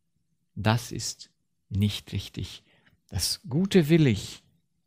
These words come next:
aber vollbringen tue ich das Böse, weil meine sündige Natur das Gute an etwas Böses bindet und so wird meine Aktion schlecht.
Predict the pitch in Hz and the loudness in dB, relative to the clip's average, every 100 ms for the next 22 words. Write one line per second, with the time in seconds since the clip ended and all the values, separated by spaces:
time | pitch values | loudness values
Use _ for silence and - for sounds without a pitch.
0 | _ _ _ _ - 98 - 104 92 113 | _ _ _ _ -4 -2 -4 -4 -2 0
1 | 175 147 110 90 - _ _ - 113 - | 2 2 0 -2 -10 _ _ -4 -4 -4
2 | 98 - 131 143 131 107 95 87 _ _ | -6 -4 -2 0 0 0 -2 -6 _ _
3 | 113 113 107 101 98 160 143 101 101 92 | 2 4 4 2 -2 -2 -2 -2 -4 -6
4 | - - 160 117 92 - _ _ _ _ | -8 -6 -2 0 -2 -8 _ _ _ _
5 | _ _ _ _ _ - 117 98 - 147 | _ _ _ _ _ -4 -2 0 -2 -4
6 | 151 - 101 85 _ _ _ 107 101 - | -4 -2 -2 -2 _ _ _ 0 0 -4
7 | 92 104 120 123 113 110 - 110 95 92 | -6 -2 2 2 0 -4 -4 -2 -2 -4
8 | - - _ _ _ - 101 107 98 110 | -8 -16 _ _ _ -4 -2 -2 -2 -2
9 | 101 101 90 98 - - 165 110 95 87 | 0 -2 -2 -6 -8 -4 -2 0 -2 -6
10 | _ _ _ _ _ - 131 101 - - | _ _ _ _ _ -8 -4 -4 -8 -14
11 | - - | -18 -20